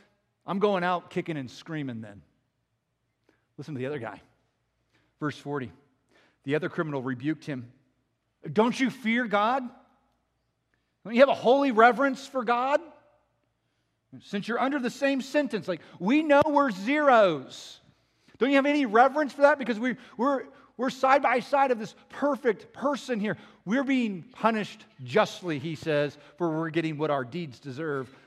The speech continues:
But this man," and he's acknowledging Jesus now, "this man, he has done nothing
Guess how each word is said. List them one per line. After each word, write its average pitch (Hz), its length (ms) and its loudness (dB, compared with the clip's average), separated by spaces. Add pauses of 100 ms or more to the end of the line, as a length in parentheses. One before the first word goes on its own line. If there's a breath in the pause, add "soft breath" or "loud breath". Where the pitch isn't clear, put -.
But 147 240 -6
this 254 240 -4
man," 156 260 -2
and 143 160 -8
he's 170 180 -6
acknowledging 147 580 -6
Jesus 147 420 -10
now, 139 160 -10
"this 214 340 -4
man, 165 300 -4 (160 loud breath)
he 254 240 2
has 226 340 2
done 220 280 2
nothing 233 580 0